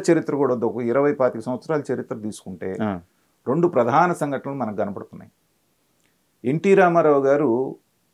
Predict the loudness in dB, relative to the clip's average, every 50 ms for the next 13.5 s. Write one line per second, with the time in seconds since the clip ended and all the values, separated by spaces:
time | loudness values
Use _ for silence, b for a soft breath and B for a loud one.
0 | _ _ _ _ _ _ _ _ _ _ 2 2 2 4 2 2 0 2 4 2
1 | 2 4 6 4 4 4 2 -2 -2 0 0 0 0 0 -2 0 0 0 0 0
2 | -2 -2 -4 -2 0 0 2 2 2 0 2 2 2 2 2 2 2 0 -2 -2
3 | -2 -2 -4 -2 -2 -4 -6 -4 -4 -6 -6 -6 -8 -10 -8 -8 -6 -6 -6 -8
4 | -8 -8 -8 -6 -4 -2 -2 -2 0 0 0 -2 -2 -6 -6 -4 0 0 0 2
5 | 2 0 0 0 0 0 0 2 2 2 2 0 -4 -6 -4 -4 -4 -6 -8 -10
6 | -12 -12 -12 -14 -16 -18 -20 _ _ _ _ _ _ _ 0 2 4 4 4 2
7 | 2 0 0 0 0 0 2 0 0 0 0 -4 -4 0 0 0 0 0 -6 -6
8 | -4 -4 -4 -4 -6 -8 -6 -4 -4 -2 -2 -2 -2 -2 -4 -2 -2 0 -2 -2
9 | -4 -6 -12 _ _ _ _ _ _ _ _ _ _ _ _ _ _ _ _ _
10 | _ _ _ _ _ _ _ _ _ _ _ _ 0 0 2 4 4 4 4 4
11 | 2 2 0 0 0 0 2 2 2 0 0 2 0 0 0 0 -2 0 0 0
12 | 2 2 4 4 2 2 2 -2 -2 -2 -2 -2 -2 -2 -2 -4 -4 -4 -6 -6
13 | -6 -4 -4 -4 -4 -6 -8 -10 -12 -14